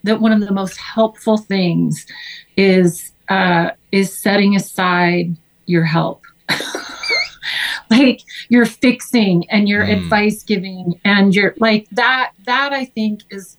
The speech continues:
Speaker 1: is, that, that fuels disconnection and a sense of unknowing like nothing else
Speaker 2: Hmm.
Speaker 1: in the church.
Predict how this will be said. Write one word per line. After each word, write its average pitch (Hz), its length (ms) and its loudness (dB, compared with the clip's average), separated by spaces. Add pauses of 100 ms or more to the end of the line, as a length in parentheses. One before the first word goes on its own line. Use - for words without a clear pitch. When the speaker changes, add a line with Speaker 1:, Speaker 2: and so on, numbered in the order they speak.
(120)
Speaker 1:
is, 190 520 -4 (380)
that, 240 320 0
that 285 280 0 (180)
fuels 214 640 -6 (120)
disconnection 202 1000 -2
and 190 160 -2
a 185 60 0
sense 180 320 -2
of 180 200 0
unknowing 175 840 2
like 180 180 0
nothing 185 640 2
else 170 600 -8
Speaker 2:
Hmm. 143 80 -20 (120)
Speaker 1:
in 175 100 6
the 165 80 6
church. - 680 -4